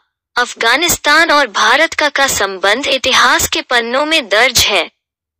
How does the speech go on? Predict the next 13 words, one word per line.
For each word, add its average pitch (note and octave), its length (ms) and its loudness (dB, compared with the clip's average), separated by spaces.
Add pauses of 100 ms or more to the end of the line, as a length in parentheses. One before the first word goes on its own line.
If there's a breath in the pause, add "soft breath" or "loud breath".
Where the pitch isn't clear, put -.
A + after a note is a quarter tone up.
(380)
ऐसी C#4+ 380 0
मान्यता B3 540 0
है C4 240 2
कि D#4 200 -2
अफगानिस्तान C4+ 880 0
से C#4+ 200 -2
भारत A#3 460 0
का C#4+ 160 0
संबंध A3 580 0
एक A#3+ 380 0
या D4+ 140 2
दो A#3 240 0
दशक C#4 380 0